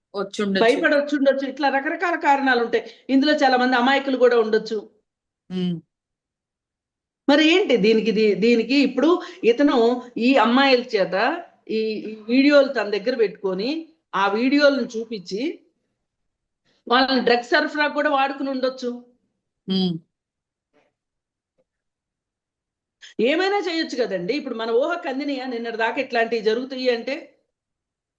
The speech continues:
Speaker 1: దా-, ఇప్పుడు రాజ్ తరుణ్ ఎందుకు భయపడ్డాడో ఇన్ని రోజులు ఇప్పుడు అర్థమవుతుంది.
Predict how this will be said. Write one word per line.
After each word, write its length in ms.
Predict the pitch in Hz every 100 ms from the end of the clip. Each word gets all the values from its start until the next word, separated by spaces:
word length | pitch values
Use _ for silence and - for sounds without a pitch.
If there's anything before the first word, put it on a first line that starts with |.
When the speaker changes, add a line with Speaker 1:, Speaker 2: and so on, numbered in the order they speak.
| _ _ _ _ _ _
Speaker 1:
దా-, 540 | - _ _ 208 220 247
ఇప్పుడు 260 | 247 330
రాజ్ 380 | 311 233 254 285
తరుణ్ 200 | 311 311
ఎందుకు 260 | 294 285 262
భయపడ్డాడో 540 | 302 254 302 269 294
ఇన్ని 160 | 285 285
రోజులు 260 | 294 285
ఇప్పుడు 160 | 277 269
అర్థమవుతుంది. 640 | 262 262 254 254 185 151